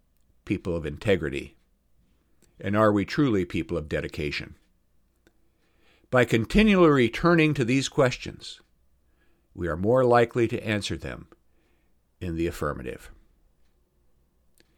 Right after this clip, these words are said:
Finally, Ronald Reagan revived the city on a hill metaphor at the end of his farewell address in nineteen eighty-nine. Reagan, dubbed the great communicator,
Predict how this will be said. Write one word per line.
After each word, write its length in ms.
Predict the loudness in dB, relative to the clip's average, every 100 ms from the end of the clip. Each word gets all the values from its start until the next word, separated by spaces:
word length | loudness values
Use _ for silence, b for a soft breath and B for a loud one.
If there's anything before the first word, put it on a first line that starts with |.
| _ _ _ _ _ _
Finally, 520 | 0 4 4 4 2 2
Ronald 360 | 4 4 4
Reagan 480 | 6 4 4 2 -2
revived 520 | -4 0 4 6 4
the 80 | 0
city 360 | -2 0 2 2
on 160 | 0
a 40 | 0
hill 240 | 2 2
metaphor 680 | 2 0 0 0 2 0 -4
at 60 |
the 140 | -4 -2
end 140 | 0
of 100 | -2
his 180 | -4 -6
farewell 460 | -2 0 2 2 2
address 340 | 2 0 0
in 100 | -4
nineteen 380 | -4 -4 -6 -4
eighty-nine. 580 | -4 -4 -4 -6 -8 -16 _ _ _ b b b b b b b b 2
Reagan, 520 | 6 6 6 2 2
dubbed 300 | 2 2 0
the 80 | 0
great 300 | 2 2 0
communicator, 760 | -2 2 0 0 -2 -2 -6